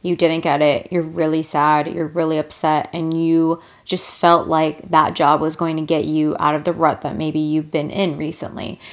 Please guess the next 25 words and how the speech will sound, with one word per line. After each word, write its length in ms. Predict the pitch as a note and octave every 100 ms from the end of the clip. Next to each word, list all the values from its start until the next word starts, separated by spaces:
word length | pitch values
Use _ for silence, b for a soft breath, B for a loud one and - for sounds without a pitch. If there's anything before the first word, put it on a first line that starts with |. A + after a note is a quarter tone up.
| B
Maybe 240 | F3 F3 F3
you're 160 | E3
just 280 | E3 E3+ - -
ready 480 | E3+ F3 F3 E3
to 160 | D#3+ F3+
take 240 | - E3+
that 140 | - D#3
next 200 | D#3+ -
step 260 | - -
and 200 | E3+ E3
you 100 | E3+
were 120 | E3 D#3+
really 520 | E3+ E3+ D#3+ D#3 D#3 B B F3+
leaning 600 | F3 F#3 G#3 F3+ D3+ D3
on 260 | E3+ E3+ D#3
this 280 | E3 -
job 260 | - D3+ -
to 100 | -
be 240 | D#3 C#3 -
it. 240 | - - - _ B -
So 120 | G#3+
of 100 | G3
course 280 | B3 A#3+ G#3
you're 80 |
sad. 400 | F#3+ - - -